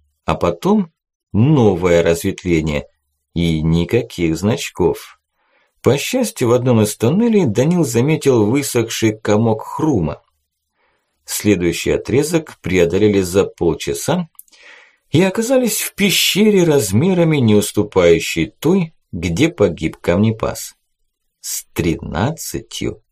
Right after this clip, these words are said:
выходами. «Всё», решительно произнёс Данил, «привал». Развели костёр, осталось ещё четыре вязанки хвороста,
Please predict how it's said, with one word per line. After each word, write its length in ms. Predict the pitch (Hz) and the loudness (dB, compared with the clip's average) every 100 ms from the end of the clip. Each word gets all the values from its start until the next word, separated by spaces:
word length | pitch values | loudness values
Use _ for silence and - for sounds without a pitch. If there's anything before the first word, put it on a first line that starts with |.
| _ _ | _ _
выходами. 920 | - 82 107 113 - - - - - - _ _ _ _ _ _ _ _ _ _ _ _ _ | -10 -6 -2 -2 -4 -12 -14 -14 -14 -18 _ _ _ _ _ _ _ _ _ _ _ _ _
«Всё», 560 | _ - - 113 92 - _ _ _ _ _ | _ -10 -4 0 0 -2 _ _ _ _ _
решительно 680 | 82 82 - 151 156 170 135 | 0 0 0 -4 -2 0 0
произнёс 540 | - 101 85 92 87 | 0 2 2 0 -4
Данил, 460 | 85 98 90 78 - _ _ _ _ - | -2 -2 0 -2 -4 _ _ _ _ -2
«привал». 600 | 107 143 104 67 - _ _ _ _ _ _ _ _ _ _ _ _ _ _ | 2 4 4 2 -2 _ _ _ _ _ _ _ _ _ _ _ _ _ _
Развели 480 | 85 101 107 190 240 | 0 2 2 0 0
костёр, 680 | 208 165 - 95 87 82 - _ _ - | 0 -2 -2 0 2 0 -6 _ _ -6
осталось 640 | 80 78 - 190 147 117 95 | -4 -4 -4 -4 -2 -2 -4
ещё 320 | 85 - 123 | -2 -2 -2
четыре 460 | - 82 101 92 | -4 -4 -2 0
вязанки 540 | 90 90 95 85 82 90 | 0 0 0 -2 -2 -6
хвороста, 800 | 82 95 87 82 - - 80 | -6 -2 0 0 -2 -4 -4